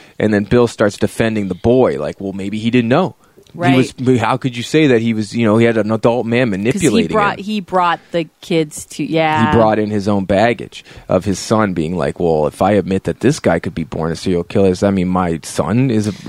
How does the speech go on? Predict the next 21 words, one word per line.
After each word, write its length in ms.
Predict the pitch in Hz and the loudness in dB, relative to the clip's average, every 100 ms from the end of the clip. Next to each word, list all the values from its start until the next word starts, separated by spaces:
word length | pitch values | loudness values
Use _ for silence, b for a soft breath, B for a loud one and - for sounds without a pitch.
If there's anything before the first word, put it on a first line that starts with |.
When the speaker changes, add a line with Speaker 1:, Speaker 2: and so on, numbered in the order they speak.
| 95 - | -10 -2
Speaker 1:
born 160 | 110 | 0
a 60 | 107 | 0
serial 320 | - 113 160 | 2 2 2
killer?" 280 | - 247 277 | 2 0 0
Speaker 2:
Well, 180 | 226 262 | 0 0
then 160 | 269 294 | 0 2
Speaker 1:
Or 140 | 302 | 4
Speaker 2:
there's 40 | 294 | 4
Speaker 1:
a 40 | - | 2
Speaker 2:
that 200 | 302 - | 0 -4
scene, 680 | - - 233 294 381 247 190 | -10 -8 -4 -2 -2 -2 -4
too, 340 | - 302 302 | -4 -2 0
with 200 | 208 202 | 0 -2
the 100 | 208 | -4
kid 340 | - - 269 220 | -6 -4 -2 -2
where 100 | 196 | -6
he 140 | 175 | -6
strolls 580 | 190 - - 196 208 220 | -8 -10 -6 -2 0 0
over 300 | 220 214 208 | 0 -2 -6
to 200 | - 202 | -8 -8
the, 240 | 170 165 | -4 -4